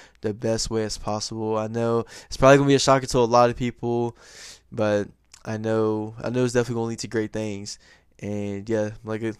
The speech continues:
I just, again, Talks with Tyree wouldn't have been a thing without all my supporters, with family, friends, just everybody who's just listened to it. Like, even people who listened to it for thirty seconds, never listened to it again. Like, you know,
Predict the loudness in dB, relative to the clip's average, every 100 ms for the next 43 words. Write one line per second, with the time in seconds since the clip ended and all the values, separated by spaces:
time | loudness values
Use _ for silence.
0 | _ _ -12 -8 -8 -8 -4 -2 -2 -2
1 | -2 -2 -2 0 2 0 -4 -6 -8 -8
2 | -8 -8 -6 -8 -10 -4 -4 -2 -6 -8
3 | -10 -12 -6 -4 -4 -6 -10 -8 -6 -6
4 | -6 -16 -20 _ _ _ _ -4 0 0
5 | -2 -4 -2 0 0 0 -4 -8 -10 -12
6 | -12 -12 -8 -6 -4 -2 -2 -4 -6 -4
7 | -4 -8 -14 -6 -4 -4 -6 -6 -4 -4
8 | -4 -4 -4 0 0 0 -4 -2 -2 0
9 | -2 -2 -2 -2 -6 0 0 0 0 0
10 | 0 -4 -14 -18 -12 0 2 2 0 -2
11 | -2 0 0 0 -2 -8 -10 -18 -20 -20
12 | -18 -8 0 4 4 2